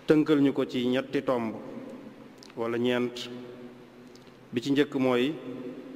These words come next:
yan jumtukaay la, la war a àndal, ak ngëneel yi nga xam ne moom tudd Yàlla am na ko, ak teggin yi. Waaye tomb bi nga xam ne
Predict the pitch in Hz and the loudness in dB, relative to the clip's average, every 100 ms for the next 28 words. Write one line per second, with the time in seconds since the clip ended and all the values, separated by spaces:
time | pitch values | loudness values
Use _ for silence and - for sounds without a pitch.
0 | - - - 139 127 131 127 127 131 127 | -16 -18 -10 -2 0 2 2 0 0 0
1 | 120 113 107 127 - - - - - - | 2 2 0 -2 -6 -14 -14 -16 -16 -18
2 | - - - - - - 117 127 127 123 | -20 -20 -20 -20 -12 -2 2 2 2 2
3 | 117 135 156 - - - - - - - | 2 -2 -4 -10 -14 -14 -16 -18 -20 -20
4 | - - - 113 123 123 143 147 135 143 | -20 -12 -4 0 4 6 8 8 8 6
5 | 156 160 151 131 127 - 127 127 123 127 | 4 2 -2 -4 -4 -6 -2 -2 0 0
6 | 127 120 117 117 123 117 131 147 147 - | 2 2 2 0 0 0 -2 -4 -6 -12
7 | - - - - - - - 131 - 147 | -14 -16 -18 -18 -20 -20 -4 -2 0 0
8 | 127 127 117 - - - - - - - | 2 2 2 -2 -8 -12 -12 -14 -16 -18
9 | - - - - 123 131 156 147 135 156 | -20 -20 -12 -2 0 4 6 6 8 8
10 | 170 175 151 139 131 | 8 8 6 6 4